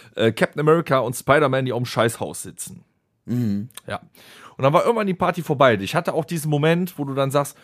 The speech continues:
Speaker 1: „Boah, endlich sind alle weg, endlich kann ich umfallen.“ <laughs> Weil ich vollkommen am Ende war. Und dann wollte ich noch mal, bevor ich ins Bett gehe, ins Badezimmer und pinkeln.
Speaker 2: Und dann
Speaker 1: Und
Speaker 2: saß sie noch da.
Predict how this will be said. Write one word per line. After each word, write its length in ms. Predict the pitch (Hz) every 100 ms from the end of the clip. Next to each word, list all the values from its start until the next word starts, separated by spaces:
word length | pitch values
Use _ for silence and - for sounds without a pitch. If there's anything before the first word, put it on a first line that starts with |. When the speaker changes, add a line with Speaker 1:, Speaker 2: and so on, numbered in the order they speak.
| _
Speaker 1:
„Boah, 120 | - 139
endlich 180 | 160
sind 140 | 143 143
alle 200 | 135 127
weg, 220 | 151 -
endlich 220 | 139 143
kann 140 | - 139
ich 100 | 139
umfallen.“ 720 | 131 123 - 92 95 107 113 _ _ _ -
<laughs> 380 | - - 190
Weil 280 | 185 160 170
ich 80 | 160
vollkommen 420 | 196 226 - 185
am 100 | 160
Ende 380 | 131 131 123 95
war. 300 | 82 85 165 _ - - - -
Und 100 | 123
dann 80 | 135
wollte 140 | 214
ich 100 | 208
noch 120 | 160 170
mal, 120 | 143
bevor 220 | 123 175
ich 60 | 156
ins 120 | 120
Bett 180 | 151 -
gehe, 140 | 127
ins 180 | 110 104
Badezimmer 760 | 117 165 190 - 196 175 180 196 - - - -
und 160 | 120 113
pinkeln. 440 | 135 180 220 226 127
Speaker 2:
Und 60 | 117
dann 20 |
Speaker 1:
Und 60 | 123
Speaker 2:
saß 200 | 175 139
sie 60 |
noch 160 | 117 90
da. 200 | -